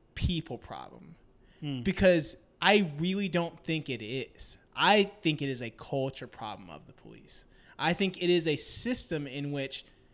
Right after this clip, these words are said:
Speaker 1: they target certain communities because they're like, "This is how we keep violence down.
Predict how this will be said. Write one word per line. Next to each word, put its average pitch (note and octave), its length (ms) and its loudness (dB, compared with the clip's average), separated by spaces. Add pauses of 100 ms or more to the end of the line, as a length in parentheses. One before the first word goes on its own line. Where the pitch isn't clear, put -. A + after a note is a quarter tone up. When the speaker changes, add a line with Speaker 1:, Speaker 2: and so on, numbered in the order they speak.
(960)
Speaker 1:
they F3+ 380 4
target F3 800 0
certain E3+ 580 -2
communities D#3 640 -4
because C#3+ 260 -8
they're D3 100 -4
like, B2 160 -6 (220)
"This F3+ 220 2
is G3+ 100 -2
how E3+ 220 0
we D#3+ 120 -2
keep - 400 -12
violence - 500 -12
down. D#2+ 200 -12